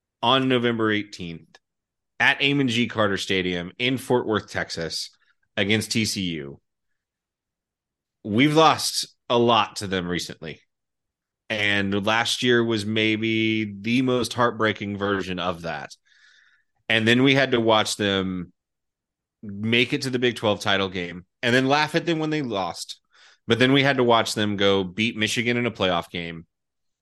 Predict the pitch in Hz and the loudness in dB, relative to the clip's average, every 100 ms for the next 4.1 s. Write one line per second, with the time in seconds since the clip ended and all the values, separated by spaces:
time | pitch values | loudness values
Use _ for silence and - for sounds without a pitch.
0 | _ - 113 113 110 113 - _ _ _ | _ -2 2 2 2 -2 -6 _ _ _
1 | _ - 120 127 135 120 120 113 107 104 | _ 0 2 4 2 0 0 2 0 -2
2 | 104 98 92 87 85 90 143 143 123 127 | -4 -2 -2 -2 -4 0 0 2 2 0
3 | - 123 113 113 113 - 95 98 87 73 | -2 -4 -4 -4 -4 -6 -4 -2 -2 -4